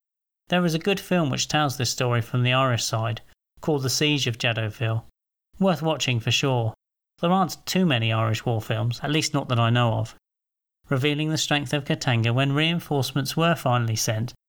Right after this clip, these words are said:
they were subject to air attacks such that they couldn't reach the station, finally halting at the Lufira River, where a bridge had been mined in anticipation of their crossing.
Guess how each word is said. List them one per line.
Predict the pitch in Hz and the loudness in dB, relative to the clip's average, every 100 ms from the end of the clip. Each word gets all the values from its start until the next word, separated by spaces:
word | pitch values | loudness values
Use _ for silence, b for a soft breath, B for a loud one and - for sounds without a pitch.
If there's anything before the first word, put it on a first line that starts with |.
| _ - | _ -2
they | 160 | 0
were | |
subject | 156 170 160 147 - | 2 0 -2 -6 -2
to | 131 | 0
air | 139 127 | 2 0
attacks | - 117 - - | -2 -4 -4 -4
such | 156 139 | -4 -4
that | - 147 | -10 -4
they | 135 | -4
couldn't | - 131 127 | -2 -2 -2
reach | 127 127 | -2 -4
the | - | -4
station, | - 147 139 - 117 110 - _ _ _ | -4 -2 -2 -4 -6 -8 -12 _ _ _
finally | - - 135 139 147 | -6 -2 0 2 0
halting | - 135 - 123 | 0 0 0 -2
at | 127 | 0
the | 120 | 0
Lufira | 117 113 135 127 120 | 0 -2 0 2 2
River, | 113 113 - _ _ _ - | 0 -2 -6 _ _ _ 0
where | 180 | 2
a | 170 | 2
bridge | 196 190 - | 0 0 -2
had | 120 | -2
been | 131 | 0
mined | 127 139 135 120 | 2 2 2 2
in | 117 | 0
anticipation | 117 113 123 - 123 113 - | 0 -2 -6 -4 -2 -2 -2
of | 117 | -2
their | 117 | -2
crossing. | 113 143 127 - 110 | -2 -2 -2 -4 -6